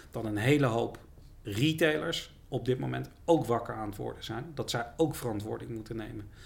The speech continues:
Hè, ik, ik, ik, ik durf echt te zeggen dat voor pandemie zeiden de meeste retailers zeiden eigenlijk van, "Nou, wij verkopen alleen." Dat is het probleem van de merken. Hè, de merken moeten dat doen, wij verkopen slechts en that's it.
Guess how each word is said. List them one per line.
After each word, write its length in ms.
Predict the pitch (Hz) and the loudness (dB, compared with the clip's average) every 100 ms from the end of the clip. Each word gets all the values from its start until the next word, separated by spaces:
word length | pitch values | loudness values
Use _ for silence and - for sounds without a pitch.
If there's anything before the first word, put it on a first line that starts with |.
| - - | -18 -14
Hè, 220 | - 147 156 | -4 -2 -2
ik, 280 | 123 - | -6 -12
ik, 180 | - 123 - | -12 -12 -12
ik, 200 | 127 123 - - | -14 -14 -14 -16
ik 220 | - 127 | -12 -6
durf 200 | 127 117 | -2 0
echt 220 | 120 135 - | 0 0 0
te 60 | |
zeggen 280 | 117 120 123 | -2 -2 -2
dat 160 | 110 - | -4 0
voor 200 | 151 135 | 0 2
pandemie 640 | 135 117 113 120 120 110 - - - - | 0 0 0 -2 -2 -6 -12 -20 -20 -6
zeiden 360 | 123 123 120 110 | 0 2 4 2
de 80 | |
meeste 380 | 110 131 135 135 | 4 4 4 2
retailers 520 | 107 147 143 123 120 | 0 0 2 2 0
zeiden 280 | 117 117 110 | -2 -4 -4
eigenlijk 460 | 113 113 - 113 104 | -4 -4 -4 -6 -6
van, 280 | - 107 113 - - | -8 -8 -10 -14 -10
"Nou, 160 | - - | -10 -6
wij 160 | 110 101 | -4 -4
verkopen 480 | 123 117 120 123 117 | -2 0 0 2 0
alleen." 300 | 113 107 107 - - | 0 -4 -8 -16 -18
Dat 80 | - | -8
is 80 | 110 | -6
het 100 | 127 | -2
probleem 380 | 143 135 147 139 | 2 4 6 4
van 140 | 131 | 2
de 60 | 123 | 2
merken. 380 | 135 117 - 101 - - - | 4 2 -2 -12 -16 -20 -10
Hè, 220 | 143 151 | -4 -4
de 120 | 127 | -2
merken 340 | 120 139 139 135 | 0 2 2 2
moeten 200 | 127 127 | 2 0
dat 160 | 113 | 0
doen, 240 | 117 120 117 | 2 2 2
wij 200 | 123 127 | 4 2
verkopen 420 | 120 135 131 - | 2 2 2 -2
slechts 540 | - 120 113 - - - - - | -4 -4 -4 -6 -6 -12 -18 -10
en 160 | - 117 | -4 -2
that's 220 | 117 - | 0 -2
it. 220 | 113 - | -6 -10